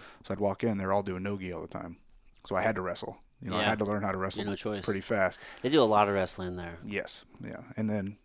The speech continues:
Speaker 1: once I started getting good at it, or better at it, I'm still not that good at it, but I started getting better. I was like, "Oh, this helps all the time. This is
Speaker 2: Mm-hmm.
Speaker 1: great."
Speaker 2: Yeah.
Speaker 1: <laughs> I should have been doing this way before then.
Speaker 2: Yeah, dude. Wrestling changed my life.
Speaker 1: Yeah.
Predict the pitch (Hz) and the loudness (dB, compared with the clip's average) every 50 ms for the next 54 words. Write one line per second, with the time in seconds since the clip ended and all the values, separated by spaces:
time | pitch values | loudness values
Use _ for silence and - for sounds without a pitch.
0 | - - - - - 120 117 - 110 - 120 107 104 107 101 95 104 135 139 110 | -20 -20 -12 -6 -2 -2 0 0 0 2 2 0 0 0 -2 0 4 4 6 6
1 | 101 104 107 95 - - - 107 95 90 101 - 107 95 104 104 98 90 90 92 | 6 4 2 0 -2 -4 -6 -4 -4 -4 -4 -6 -4 0 0 2 2 2 0 0
2 | 95 98 90 - - 104 95 92 - - 95 92 101 95 92 92 95 92 - - | -2 -4 -6 -6 -6 -4 -4 -4 -6 -6 -6 -6 -4 -2 -2 -2 -2 -4 -6 -8
3 | - - 92 90 92 - 107 101 95 92 90 95 101 101 92 92 92 92 90 - | -8 -6 -6 -4 -4 -4 -4 -2 -2 -4 -4 -4 -2 -2 -2 -2 -4 -6 -6 -2
4 | - 127 101 95 - _ _ _ _ - 127 - - 113 104 - - 98 95 95 | -2 0 0 -2 -4 _ _ _ _ -10 -8 -2 -2 -2 -2 -2 -2 -4 -4 -4
5 | - 104 - 127 131 123 - - - _ _ _ _ _ - - - - - - | -4 -6 -4 -2 0 0 -2 -4 -8 _ _ _ _ _ -20 -20 -20 -20 -20 -12
6 | - - 113 120 113 113 120 127 139 127 107 - - - - 185 220 - 202 180 | -6 -2 0 0 2 4 4 6 6 6 4 2 0 4 10 10 12 12 12 12
7 | - 202 196 - - - 135 131 147 139 135 131 123 127 131 123 127 131 127 117 | 12 12 12 10 10 6 6 8 10 10 10 10 10 10 8 8 8 6 6 6
8 | 113 127 131 127 120 113 113 110 107 107 107 104 101 98 - - - - 92 92 | 8 8 8 8 6 2 2 2 0 2 2 0 0 -2 -6 -10 -10 -4 -2 0
9 | 95 95 92 87 92 90 90 90 87 87 - - - 95 98 95 - 92 90 - | 0 0 0 -2 -4 -6 -6 -6 -8 -12 -18 -18 -12 -10 -8 -6 -6 -6 -6 -6
10 | - 92 87 92 95 90 87 87 85 82 78 - - - 117 107 98 92 | -6 -6 -6 -6 -6 -8 -6 -8 -8 -10 -10 -6 0 4 4 6 6 6